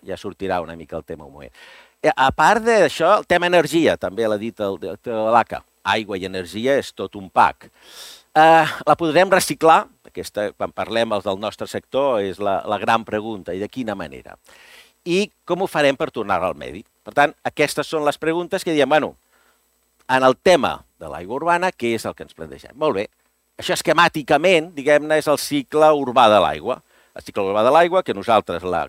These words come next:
captem, la processem, la distribuïm, la recollim i, en principi, l'hauríem de tornar.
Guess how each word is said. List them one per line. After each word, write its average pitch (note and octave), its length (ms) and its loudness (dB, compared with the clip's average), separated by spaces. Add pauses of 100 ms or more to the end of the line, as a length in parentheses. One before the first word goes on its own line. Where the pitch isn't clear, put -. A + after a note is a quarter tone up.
captem, G3 560 2 (640)
la E2+ 300 -6 (440)
processem, E3+ 720 2
la E2+ 140 -6
distribuïm, D#3 720 0 (260)
la F#2 140 -2
recollim F3 640 2
i, C3+ 80 -4 (240)
en A#2 160 -6
principi, B2 400 -8
l'hauríem F#2+ 400 -4
de - 80 -16
tornar. - 320 -20